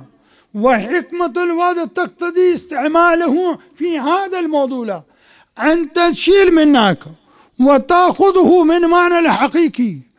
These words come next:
وتجعله على رأس المعنى المجازي، لابد عندك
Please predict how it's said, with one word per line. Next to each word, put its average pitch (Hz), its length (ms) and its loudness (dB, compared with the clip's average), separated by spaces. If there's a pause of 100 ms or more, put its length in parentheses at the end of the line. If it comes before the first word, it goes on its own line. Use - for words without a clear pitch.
(300)
وتجعله 311 1000 2
على 339 320 2
رأس 349 460 2
المعنى 349 460 2
المجازي، 269 680 -2 (300)
لابد 143 400 -8
عندك 202 260 -12